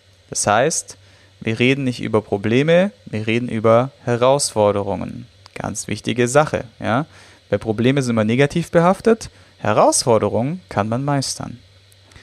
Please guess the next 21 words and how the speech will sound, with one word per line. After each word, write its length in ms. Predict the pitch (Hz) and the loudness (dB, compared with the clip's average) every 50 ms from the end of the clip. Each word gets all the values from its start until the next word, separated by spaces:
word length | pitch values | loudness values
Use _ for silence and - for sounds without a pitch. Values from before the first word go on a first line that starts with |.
| - - - - _ _ _ _ _ _ _ _ _ _ _ _ _ _ _ _ _ _ | -20 -20 -20 -20 _ _ _ _ _ _ _ _ _ _ _ _ _ _ _ _ _ _
Dann 340 | - 131 156 202 233 233 - | 4 4 6 4 2 -2 -2
arbeiten 420 | - - 147 151 160 170 165 165 165 | -2 0 2 4 4 2 0 0 -2
wir 80 | 160 | 0
lösungsorientiert. 1160 | 160 190 254 262 247 175 - - - 110 110 110 101 95 - - - - 85 - - - - - | 0 0 0 0 0 -2 0 0 2 2 2 2 0 -2 -4 -4 -4 -4 -4 -4 -6 -12 -10 -6
Bedeutet, 840 | - 104 107 123 123 139 165 165 - 151 156 170 170 - - - - - _ _ _ _ _ _ _ - | -4 0 2 4 4 4 2 2 2 2 2 2 2 -2 -12 -12 -14 -16 _ _ _ _ _ _ _ -6
wenn 280 | 123 113 143 190 226 | 0 2 2 4 4
jemand 420 | 226 190 175 165 143 127 131 - - | 2 2 2 2 2 2 0 -2 -4
eine 460 | - 117 117 113 113 110 107 110 110 | -2 -2 0 0 0 0 0 0 0
Herausforderung 1120 | 110 110 110 107 120 147 175 - - - 123 113 113 120 113 107 101 101 101 101 104 107 | 0 2 4 4 4 4 2 0 0 2 2 4 4 2 2 0 0 -2 -2 -6 -4 -2
nennt, 640 | 123 143 139 131 - - - - - - - - - _ _ _ _ _ _ _ _ _ _ _ _ _ _ _ _ _ _ _ _ _ _ _ _ _ - | 0 0 0 -2 -4 -8 -8 -6 -6 -6 -6 -10 -14 _ _ _ _ _ _ _ _ _ _ _ _ _ _ _ _ _ _ _ _ _ _ _ _ _ -2
dann 160 | - 101 98 | 0 0 0
immer 240 | - 127 151 165 - | 0 0 0 2 2
mit 200 | 160 143 143 - - | 2 0 -2 -4 -4
einem 380 | 131 123 123 123 120 127 131 - _ _ _ _ _ _ _ _ _ _ _ _ _ _ _ _ _ _ - | -4 -2 -2 -2 -4 -6 -8 -14 _ _ _ _ _ _ _ _ _ _ _ _ _ _ _ _ _ _ -4
Lösungsansatz 1500 | 123 120 123 131 131 127 120 113 110 107 - - - - - _ _ - - 110 127 147 143 139 147 151 160 - - | 2 4 4 4 4 4 2 0 0 0 -2 -4 -4 -6 -10 _ _ -4 -2 -2 -2 0 2 2 2 2 2 0 -2
oder 180 | 120 113 107 104 | -2 0 0 0
mit 180 | 107 107 - | -2 -4 -6
einem 80 | 110 107 | -6 -4
Lösungsvorschlag 1120 | 113 120 120 127 135 120 - - - - - - - 127 123 127 - - - - - - | -2 -2 -2 -2 -4 -6 -6 -8 -10 -10 -6 0 2 2 2 2 0 -2 -4 -4 -4 -6
mit 140 | - - - | -10 -8 -6
dazu. 420 | - - - - - - - - | -6 -4 -4 -4 -4 -6 -8 -10